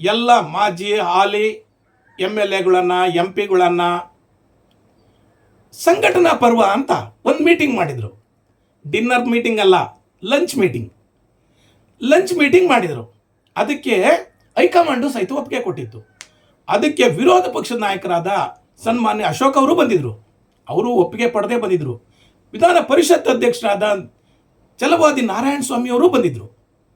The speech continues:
ಯಾಕೆ ಹೇಳಿ, ಎಲ್ಲರಿಗೂ ಸಹಿತ ಅದು ಒಂದು ಪರ್ವ ಅಲ್ವಾ, ಸಂಘಟನಾ ಪರ್ವ. ಆದ್ರೆ ಅಲ್ಲಿ ವ್ಯಕ್ತವಾದ ವಿಚಾರಗಳನ್ನ,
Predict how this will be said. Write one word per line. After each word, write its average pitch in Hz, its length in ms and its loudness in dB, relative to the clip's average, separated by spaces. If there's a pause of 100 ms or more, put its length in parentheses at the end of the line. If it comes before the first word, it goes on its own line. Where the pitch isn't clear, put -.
(120)
ಯಾಕೆ 220 180 -6
ಹೇಳಿ, 277 380 0 (300)
ಎಲ್ಲರಿಗೂ 254 540 -2
ಸಹಿತ 190 300 -4 (760)
ಅದು 208 220 -2
ಒಂದು 170 540 -2
ಪರ್ವ 277 260 2
ಅಲ್ವಾ, 190 400 0
ಸಂಘಟನಾ 208 680 -4
ಪರ್ವ. 135 300 -8 (800)
ಆದ್ರೆ 160 420 0 (440)
ಅಲ್ಲಿ 220 360 0
ವ್ಯಕ್ತವಾದ 208 720 -8
ವಿಚಾರಗಳನ್ನ, 185 720 0